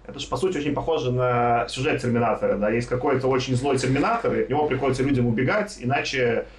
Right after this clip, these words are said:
что ты будешь делать, да, против бессмертных? И там же такая же проблема, что один фильм можно очень крутой сделать, но, может быть, два, да? А дальше это очень быстро скатывается в самоповтор,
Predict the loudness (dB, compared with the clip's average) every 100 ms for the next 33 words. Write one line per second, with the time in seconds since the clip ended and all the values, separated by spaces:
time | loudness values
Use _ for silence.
0 | -20 -20 -20 -10 -8 -4 -2 0 0 0
1 | 0 0 0 0 -2 -4 -6 -6 -2 -2
2 | -2 -6 -12 -14 -20 -20 -14 -2 0 2
3 | 2 0 0 -2 -2 -2 0 0 0 0
4 | 0 -2 -2 -2 0 -2 0 0 2 2
5 | 0 -2 0 0 2 2 0 -2 -2 0
6 | 0 2 0 2 2 2 0 0 0 0
7 | 0 0 0 0 0 0 0 0 0 0
8 | 0 -2 -4 -4 -2 -2 -4 -2 0 0
9 | -2